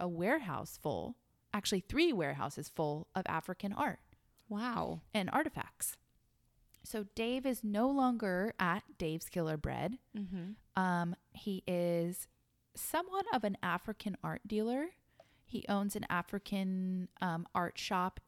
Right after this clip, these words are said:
Speaker 1: in Clackamas, Oregon.
Speaker 2: Such an interesting turn.
Speaker 1: I know.
Speaker 2: But I guess he's a millionaire, and it's a hobby that he enjoys and loves. And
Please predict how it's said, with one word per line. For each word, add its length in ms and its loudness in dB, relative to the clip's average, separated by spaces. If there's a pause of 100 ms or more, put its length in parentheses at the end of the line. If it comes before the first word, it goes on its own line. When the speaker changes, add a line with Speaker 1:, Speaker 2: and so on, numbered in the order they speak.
Speaker 1:
in 560 -2 (1080)
Clackamas, 880 0
Oregon. 400 0 (300)
Speaker 2:
Such 280 -8
an 160 -4
interesting 600 -4
turn. 540 -6 (220)
Speaker 1:
I 160 2
know. 440 4
Speaker 2:
But 80 8
I 80 8
guess 180 4
he's 160 0
a 60 2
millionaire, 520 4
and 120 2
it's 160 -4
a 60 2
hobby 360 4
that 160 0
he 140 0
enjoys 640 4
and 180 -2
loves. 400 6
And 360 -2